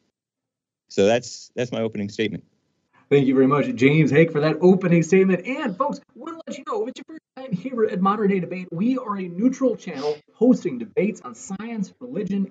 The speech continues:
Speaker 2: and politics. We hope you feel welcome, no matter what walk of life you are from, politically left, politically right,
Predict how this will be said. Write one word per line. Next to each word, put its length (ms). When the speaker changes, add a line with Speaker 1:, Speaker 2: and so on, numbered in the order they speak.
Speaker 2:
and 180
politics. 640
We 60
hope 200
you 80
feel 180
welcome, 460
no 100
matter 320
what 380
walk 280
of 160
life 300
you 140
are 40
from, 360
politically 480
left, 400
politically 420
right, 320